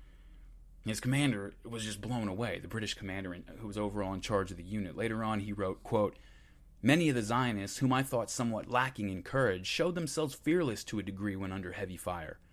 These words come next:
while Captain Trumpeldor actually reveled in it, and the hotter it became, the more he liked it," end quote. So this is, uh, okay. I should just stop the podcast and make a five-hour podcast about Joseph Trumpeldor, but, but I won't. Maybe later.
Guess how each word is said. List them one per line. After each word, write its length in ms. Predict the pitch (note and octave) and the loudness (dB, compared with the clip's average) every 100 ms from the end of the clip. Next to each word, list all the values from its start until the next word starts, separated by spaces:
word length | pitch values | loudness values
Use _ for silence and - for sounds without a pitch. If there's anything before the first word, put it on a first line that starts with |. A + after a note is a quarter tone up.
| - - - - | -20 -20 -12 4
while 140 | B2 | 4
Captain 400 | - F3 F3 A2+ | 6 4 4 0
Trumpeldor 580 | - F#3 G#3 B2+ A2 G#2 | 2 2 2 2 2 2
actually 380 | A#2 - C3 A#2 | 2 0 0 0
reveled 460 | A#2 E3 D#3 G2 | 4 4 4 -2
in 120 | E2+ | -4
it, 120 | - - - - - - | -10 -14 -20 -20 -20 -4
and 120 | A#2+ | 2
the 40 | C3 | 2
hotter 320 | C#3 F3 D3+ | 4 6 6
it 120 | C3+ | 4
became, 480 | C#3 - E3 D#3 C3 | -2 0 4 6 6
the 60 | |
more 200 | B2+ C#3+ | 6 6
he 140 | C#3+ D3+ | 6 4
liked 360 | D3+ F#3 - | 6 4 0
it," 140 | - - - - - | -8 -12 -16 -16 -6
end 200 | G#2 F2 | -4 -4
quote. 320 | - F2+ - - - - - - - - - - - - - | -4 -4 -6 -18 -20 -20 -20 -20 -20 -20 -20 -20 -20 -20 -8
So 160 | - | -2
this 180 | D3+ D3+ | 0 0
is, 320 | G#2 F2+ - - - | -4 -6 -10 -12 -16
uh, 140 | F2+ C#2 D2 C#2+ | -12 -12 -12 -14
okay. 220 | F2+ - - - - - - - | -14 -16 -20 -20 -20 -20 -20 -8
I 60 | |
should 160 | C3+ D3 | -6 -2
just 140 | D3 | -4
stop 280 | - A#2+ G#2 | 2 2 2
the 80 | - | -2
podcast 640 | - F2+ F2 F2+ E2+ - | -2 0 -2 -6 -6 -8
and 80 | F#2+ | -6
make 300 | G2 F#2 - | -4 -6 -10
a 80 | - | -12
five-hour 640 | - - G#2 F#2+ F2+ F2 | -12 0 2 2 0 0
podcast 480 | E2 F#2+ E2+ F#2+ E2+ | 0 0 0 -4 -6
about 180 | - F2 | -4 -2
Joseph 340 | - G2 F#2 | 0 -2 -2
Trumpeldor, 520 | - F#2 D#2+ D#2+ E2 D#2+ | -6 -6 -6 -8 -10 -10
but, 180 | F2+ E2+ | -8 -2
but 140 | G2+ | 0
I 60 | F#2+ | 0
won't. 320 | F2+ D#2+ D#2 | -2 -6 -2
Maybe 180 | A#2 A2 | 0 0
later. 380 | F#2+ C#2 - | 0 -4 -12